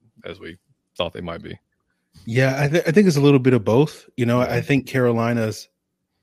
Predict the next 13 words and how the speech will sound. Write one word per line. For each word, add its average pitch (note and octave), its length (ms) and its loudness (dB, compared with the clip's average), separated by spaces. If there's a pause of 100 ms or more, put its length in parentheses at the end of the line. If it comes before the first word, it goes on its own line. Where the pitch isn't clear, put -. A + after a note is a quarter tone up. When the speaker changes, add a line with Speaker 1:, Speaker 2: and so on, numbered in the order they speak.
(280)
Speaker 2:
a C3 80 -4
better C3+ 360 2
team C3 360 0
than A2 180 -2
what A2 200 -4
they A2 120 -6
had G2+ 120 -8
shown G#2+ 380 -6
the G2 80 -8
first G#2 280 -8
couple F#2+ 260 -10
of F2+ 60 -12
weeks. G2+ 400 -10